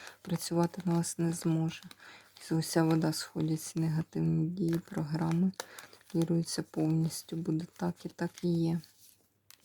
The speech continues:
Все буде добре. З вами вищі сили. Вищі сили, янголів, охоронців, духів роду, прошу і вдень, і вночі захищайте, оберігайте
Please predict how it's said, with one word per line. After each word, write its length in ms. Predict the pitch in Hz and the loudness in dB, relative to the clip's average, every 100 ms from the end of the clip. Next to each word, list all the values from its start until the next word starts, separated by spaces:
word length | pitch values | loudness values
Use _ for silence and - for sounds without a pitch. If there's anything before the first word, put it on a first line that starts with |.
| - 117 _ _ _ _ _ _ _ _ - - - _ _ - 170 | -20 -20 _ _ _ _ _ _ _ _ -20 -20 -20 _ _ -20 -14
Все 200 | - 180 | -4 0
буде 260 | 170 170 170 | 2 2 0
добре. 520 | 175 165 165 185 185 _ _ _ _ _ _ - - - - - _ _ _ - - _ - | 0 0 2 2 2 _ _ _ _ _ _ -20 -20 -20 -20 -20 _ _ _ -20 -20 _ -10
З 100 | 175 | -2
вами 340 | 170 165 165 | 2 4 4
вищі 360 | 165 165 - 180 | 2 0 -2 -4
сили. 540 | - - 170 165 175 156 - - - | -4 -2 0 2 2 0 -12 -14 -10
Вищі 520 | - 175 175 175 - - | -2 2 4 2 0 -4
сили, 400 | - 170 170 170 | 0 2 4 4
янголів, 720 | - 175 175 156 170 170 175 | 4 6 8 8 6 4 2
охоронців, 720 | - - 175 170 170 - 170 165 | -4 -4 -2 0 0 0 -2 0
духів 520 | 165 175 - 175 170 | 2 0 2 0 2
роду, 280 | 165 170 180 | 2 0 -2
прошу 460 | - 170 - 170 | -4 -4 -2 -2
і 60 | 170 | 0
вдень, 380 | 170 165 170 - | 4 4 4 2
і 60 | 175 | 4
вночі 440 | 175 170 - 156 | 6 6 2 -2
захищайте, 840 | 175 170 - 185 - 180 175 226 226 | 0 0 -2 -4 -2 -2 -4 -6 -2
оберігайте 760 | 175 180 180 160 165 170 - | 2 4 4 2 0 -2 -8